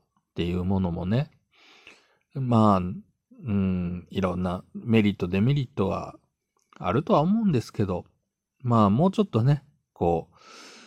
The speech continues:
そういう、なんでしょうね、運営側のプラットフォームとかの運営してる企業だったり、まあ、国の方で法整備をしていただきたいなと、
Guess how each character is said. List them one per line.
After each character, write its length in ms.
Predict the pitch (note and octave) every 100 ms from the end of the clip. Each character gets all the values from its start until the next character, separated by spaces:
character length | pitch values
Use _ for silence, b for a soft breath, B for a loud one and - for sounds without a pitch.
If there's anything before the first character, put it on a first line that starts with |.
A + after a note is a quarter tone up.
| B B
そ 180 | - A2
う 40 | F#2+
い 120 | F2+
う、 60 | E2 - G2 _ _
な 280 | - - F2+
ん 340 | E2+ E2 - F2
で 100 | E2
し 80 |
ょ 40 | F#2+
う 40 |
ね、 140 | C#3+ -
運 280 | A#2 G2+ G2
営 180 | G2
側 240 | F2+ F#2 F2+
の 220 | F2 -
プ 80 | -
ラ 140 | F#2+ F2+
ッ 40 |
ト 120 | F2+
フ 100 | F2
ォ 60 | F2+
ー 20 |
ム 280 | E2+ E2 F2+ _ _
と 100 | -
か 160 | - E2+
の 200 | D#2 F2+
運 200 | G2 F#2
営 140 | F2+
し 60 | F2
て 100 | G2+
る 80 | F#2
企 260 | - A2 G2+
業 180 | F#2
だ 120 | E2 D#2+
っ 40 |
た 200 | - E2+
り、 200 | D#2+ D#2 b b b b b
ま 160 | F#2+ D#2+
あ、 60 |
国 240 | - F2 F2
の 120 | F2
方 200 | F#2+ F2
で 220 | D#2+ D#2+
法 260 | _ - F2+
整 240 | - F2+
備 140 | E2 D#2+
を 160 | E2
し 120 | - -
て 100 | G2
い 80 |
た 140 | G2+ A2+
だ 100 | B2
き 120 | -
た 140 | D3
い 60 | A#2+
な 220 | G#2+ B2
と、 200 | - -